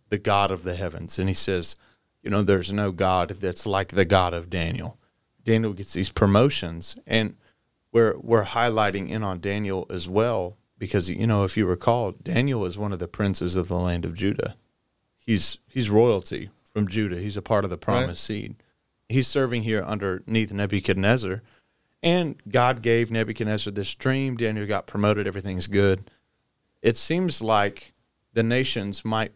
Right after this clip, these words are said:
Speaker 1: potentially be starting with Babylon to turn back somewhat to God,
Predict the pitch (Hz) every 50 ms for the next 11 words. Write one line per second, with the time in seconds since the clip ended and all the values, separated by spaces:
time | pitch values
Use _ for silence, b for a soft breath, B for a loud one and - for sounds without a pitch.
0 | _ _ - 117 - - 139 143 139 - - 107 104 101 98 90 107 107 - -
1 | - 127 123 123 120 113 107 98 98 90 92 95 107 110 131 123 107 92 90 90
2 | 87 87 87 - _ - 107 - - - 110 104 101 92 85 85 90 107 101 110
3 | 113 110 - - - _ _ _ _ _ - - - 113 95 95 95 95 - -
4 | - 104 95 87 104 113 117 95 87 87 -